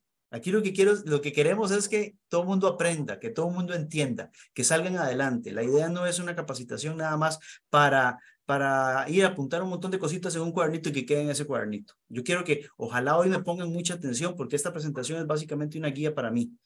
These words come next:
pero quiero que entiendan, que me escuchen, que interioricen, que bajen, que, que, que esto entre a su mente y baje a su corazón y después lo conviertan en acciones para tener resultados.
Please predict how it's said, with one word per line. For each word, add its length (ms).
pero 180
quiero 240
que 80
entiendan, 840
que 120
me 120
escuchen, 760
que 100
interioricen, 1120
que 140
bajen, 520
que, 200
que, 120
que 120
esto 200
entre 220
a 40
su 120
mente 400
y 100
baje 300
a 60
su 120
corazón 560
y 60
después 240
lo 80
conviertan 400
en 180
acciones 720
para 320
tener 400
resultados. 1000